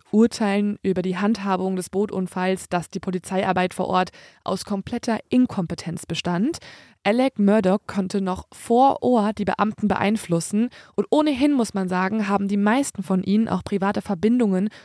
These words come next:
zu ihm und zu seiner einflussreichen Familie. Telefondaten von dieser Nacht zeigen, dass diverse Anrufe von den Murdochs zu den Beamten gemacht wurden. Und das Ganze geht so weit, dass die Eltern von Mallory, also von dem vermissten Mädchen,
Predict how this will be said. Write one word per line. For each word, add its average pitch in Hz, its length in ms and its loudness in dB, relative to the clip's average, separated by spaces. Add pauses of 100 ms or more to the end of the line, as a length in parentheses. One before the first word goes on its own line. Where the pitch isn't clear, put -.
zu - 160 -10 (100)
ihm 262 300 -2
und 220 240 -6
zu - 80 -10
seiner 185 320 -4
einflussreichen 190 640 -6
Familie. 170 540 -6 (920)
Telefondaten 214 840 -2
von 190 100 -2
dieser 190 180 0
Nacht 190 300 -4
zeigen, 190 460 -4
dass 202 160 -6
diverse 226 500 -4
Anrufe 185 400 -4
von 185 200 -8
den 180 120 0
Murdochs 185 480 0
zu - 100 -10
den 180 140 -2
Beamten 185 380 -2
gemacht 175 360 -6
wurden. 180 300 4 (320)
Und 196 100 -2
das 208 120 0
Ganze 220 280 -4
geht 202 200 -4
so 262 320 -4
weit, 220 320 -2
dass 208 160 -6
die - 160 -6
Eltern 240 340 0
von 202 260 0
Mallory, 247 600 4
also 196 420 0
von 208 380 -2
dem 208 120 2
vermissten 208 460 0
Mädchen, 233 480 0